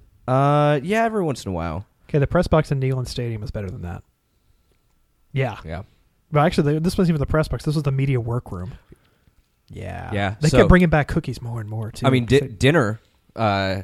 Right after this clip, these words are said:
Speaker 1: you know, the pregame meal that they have is generally pretty good.
Speaker 2: Okay, that's, that's what
Speaker 3: Oh,
Speaker 2: I
Speaker 3: I
Speaker 2: was
Speaker 3: didn't
Speaker 1: Yeah.
Speaker 3: know they did a
Speaker 1: Oh,
Speaker 3: pregame.
Speaker 1: yeah, so you
Speaker 3: That's
Speaker 1: can, you
Speaker 3: cool.
Speaker 1: can go down and, like, you know, where the event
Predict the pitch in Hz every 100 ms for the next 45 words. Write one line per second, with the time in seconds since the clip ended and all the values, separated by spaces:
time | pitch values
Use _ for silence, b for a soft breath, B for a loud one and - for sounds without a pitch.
0 | _ 110 101 98 92 - 156 127 95 90
1 | 87 92 92 90 90 87 90 - - 104
2 | 95 90 82 95 87 82 80 78 - _
3 | _ _ 180 147 113 135 143 - 151 147
4 | 139 175 175 101 160 147 127 120 - 143
5 | 139 120 120 123 143 127 127 131 123 113
6 | 123 127 127 123 117 104 117 113 113 107
7 | 101 - 110 104 104 95 98 95 98 98
8 | 98 95